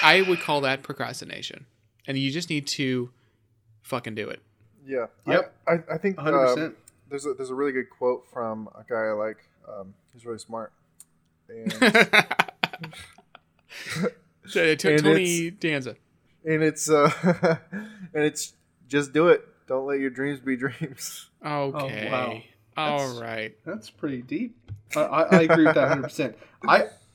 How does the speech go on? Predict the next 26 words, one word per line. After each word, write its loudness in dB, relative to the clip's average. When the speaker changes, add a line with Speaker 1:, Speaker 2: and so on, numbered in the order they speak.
Speaker 3:
I 6
was -2
thinking -4
that, 4
uh, 2
that 4
you -2
were 2
kinda 0
gonna -2
point -6
that 0
towards -4
the -10
players, -6
but -6
no, -4
that -2
is -6
pointed -12
directly -12
at -12
the -16
community. -14
It's -18
like, -14